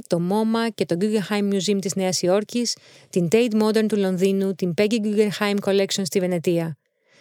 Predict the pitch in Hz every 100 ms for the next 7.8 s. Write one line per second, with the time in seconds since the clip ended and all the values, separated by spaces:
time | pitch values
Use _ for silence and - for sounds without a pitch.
0 | - - 196 175 170 240 196 185 214 _
1 | - _ 190 180 160 262 220 220 202 -
2 | 180 175 220 - _ _ _ _ 190 180
3 | 175 220 233 196 175 - 175 175 208 _
4 | - 226 196 190 170 165 - 269 254 208
5 | 175 202 - - - - 208 214 247 202
6 | 180 233 - 180 185 262 254 208 196 180
7 | 180 185 196 - 180 - 208